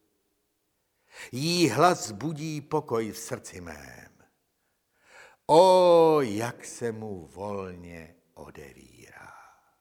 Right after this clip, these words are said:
Teda,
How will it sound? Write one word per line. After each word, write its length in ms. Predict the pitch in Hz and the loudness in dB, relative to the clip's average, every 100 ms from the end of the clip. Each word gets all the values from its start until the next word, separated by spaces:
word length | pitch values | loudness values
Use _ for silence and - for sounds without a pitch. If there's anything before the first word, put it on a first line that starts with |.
| _ _ _ _ _ _ _ _ _ _ _ _ _ _ _ _ _ _ _ _ _ _ _ _ _ _ _ - _ _ _ _ _ _ _ - - _ _ _ _ _ _ | _ _ _ _ _ _ _ _ _ _ _ _ _ _ _ _ _ _ _ _ _ _ _ _ _ _ _ -20 _ _ _ _ _ _ _ -20 -20 _ _ _ _ _ _
Teda, 480 | 180 202 196 165 | 4 6 6 4